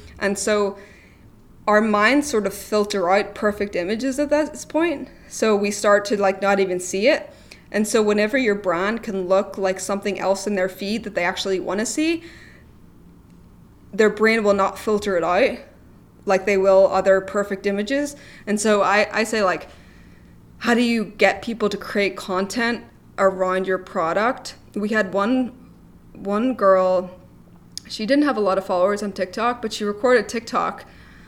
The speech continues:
of just, like, she wasn't an ambassador. She didn't have anything to do with us. She just was like, "Oh, I've been using this product with my boyfriend." And we started getting all, like, a bunch of sales. And I'm on our marketing meeting,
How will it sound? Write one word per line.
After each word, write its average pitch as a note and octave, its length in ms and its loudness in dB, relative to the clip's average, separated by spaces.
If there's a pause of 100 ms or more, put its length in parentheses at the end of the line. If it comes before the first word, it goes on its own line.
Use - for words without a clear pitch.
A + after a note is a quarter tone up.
(220)
of G3 180 2
just, G#3 220 -2
like, G3 340 -2 (320)
she B3+ 140 -2
wasn't A3+ 260 4
an A#3 100 2
ambassador. F#3 520 2
She G#3 160 -8
didn't G#3+ 220 -2
have G3 140 -2
anything C4 300 0
to F3+ 80 -4
do G3 140 2
with G#3 160 0
us. E3+ 440 -6
She - 220 -8
just G#3 300 -2
was G3+ 100 -8
like, G3 160 2
"Oh, G#3+ 80 6
I've B3+ 160 8
been G#3+ 120 -2
using G#3 220 -2
this G3+ 120 -6
product G#3 340 -2
with G3+ 100 -10
my F#3+ 120 -2
boyfriend." G3+ 640 -2 (420)
And G3+ 480 4 (1200)
we A3+ 160 -2
started C#4 300 4
getting A3 200 4
all, F3+ 260 -2
like, F#3 380 0
a G3 120 -10
bunch C4 440 0
of B3 100 2
sales. G#3 920 0 (160)
And A#3 500 2
I'm B3 220 4
on C4+ 160 4
our G3+ 160 2
marketing C4 640 0
meeting, C4+ 560 0